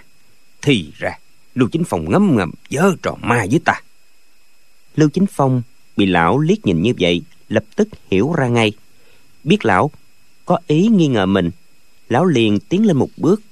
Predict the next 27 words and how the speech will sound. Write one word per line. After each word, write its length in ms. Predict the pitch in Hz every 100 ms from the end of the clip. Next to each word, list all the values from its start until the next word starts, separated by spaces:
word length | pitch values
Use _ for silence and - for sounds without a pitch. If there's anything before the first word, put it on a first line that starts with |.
| - - - - -
nhìn 220 | 101 78 -
cô 120 | -
bé 120 | 107 143
hỏi: 360 | 101 82 131 143 - - - - - - - - -
"Tiểu 200 | 101 143
muội 200 | 95 95
muội, 260 | 92 98 - - - - - - - -
tiểu 120 | 170
muội 140 | 107
muội 240 | 95 113 107
là 120 | 82
hài 240 | 87 80
tử 260 | - 127 208
của 120 | 135
nhà 160 | 117 82 -
ai? 200 | 104 85 - - - -
Gia 120 | 101
gia 360 | 87 104 90 69
và 100 | 76
má 140 | 98
má 200 | 127 147
của 220 | 156 117 127 -
tiểu 200 | 113 175
muội 200 | 101 98
muội 160 | 92
đâu 160 | 104 92
rồi?" 220 | 82 78